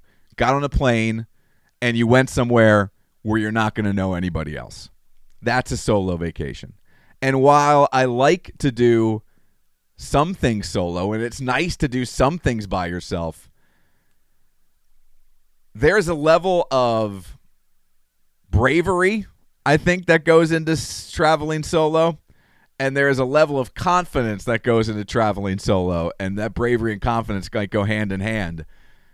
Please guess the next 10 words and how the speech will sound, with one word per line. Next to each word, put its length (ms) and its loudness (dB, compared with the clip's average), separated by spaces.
that 200 2
I 140 2
can't 440 -4
possibly 560 2
ever 400 -4
really 600 -2
hope 300 0
to 120 -4
get 300 -6
to. 240 -10